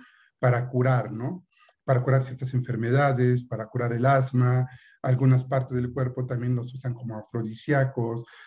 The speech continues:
las manos y la cola, las patas, los utilizan como talismanes para venderlos con artesanías,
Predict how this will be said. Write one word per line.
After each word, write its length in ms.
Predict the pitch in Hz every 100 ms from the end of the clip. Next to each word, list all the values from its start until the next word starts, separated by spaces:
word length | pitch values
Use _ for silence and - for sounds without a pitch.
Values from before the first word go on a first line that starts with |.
| -
las 300 | 127 123 123
manos 840 | 135 143 139 135 127 127 127 127 -
y 120 | 113
la 200 | 113 110
cola, 680 | 131 139 131 127 120 123
las 200 | 117 113
patas, 480 | - 143 135 135 120
los 160 | 113 113
utilizan 380 | - 120 123 120
como 240 | - 113
talismanes 680 | 120 117 - 127 139 127 127
para 180 | 120 117
venderlos 380 | 117 123 120 -
con 200 | 127 120
artesanías, 720 | - 113 135 139 147 135